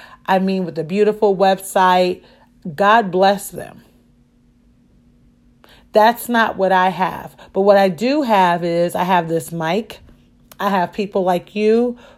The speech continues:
who listen to my podcast. I have people like you who support me on my blog by reading my content,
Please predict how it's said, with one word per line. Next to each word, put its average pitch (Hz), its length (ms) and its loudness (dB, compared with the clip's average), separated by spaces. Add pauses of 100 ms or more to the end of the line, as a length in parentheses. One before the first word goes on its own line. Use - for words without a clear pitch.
who 202 260 2
listen 185 460 -4
to - 140 -16
my 156 120 -6
podcast. 202 1000 0 (340)
I 196 100 -6
have 180 200 -2
people 202 280 -2
like 185 280 -2
you 214 480 4 (220)
who 202 300 4
support 196 500 0
me 202 400 -6
on 190 160 -6
my 170 140 -4
blog 196 480 2
by 180 100 -2
reading 190 420 -2
my 165 160 -6
content, 202 840 -4